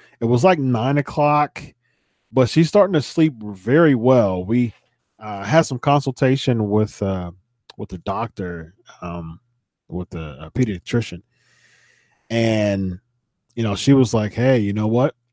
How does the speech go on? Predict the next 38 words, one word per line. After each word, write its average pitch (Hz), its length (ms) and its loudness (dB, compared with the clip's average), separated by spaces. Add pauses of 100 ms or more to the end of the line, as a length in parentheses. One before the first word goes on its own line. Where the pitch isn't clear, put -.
(360)
Cry 110 280 -2
it, 104 40 -4
let 120 180 -2
her 135 60 -2
cry 156 280 6
it 151 60 8
out 156 200 2
for 143 120 -2
a 131 40 -2
couple 139 320 0
days." 110 600 -2 (140)
You 120 100 -12
know, 104 220 -8
she's, 120 380 -6 (600)
kids 175 340 0
are 165 80 8
a 139 60 8
lot 135 320 4
smarter 143 360 2
than 139 80 -4
you 139 120 0
think 147 280 0
they 107 160 -4
are, 71 400 -14
and 104 520 -12 (1400)
they'll 151 200 4
keep 185 320 -2
crying. 156 800 2 (560)
You 139 100 -4
know, 127 380 2
uh, 107 140 -10
thank 196 240 0
you, 120 100 -2
Malty. 101 460 -6 (160)
Um, 92 500 -8 (320)
I 117 60 -6
appreciate 101 440 -6
that. 71 200 -18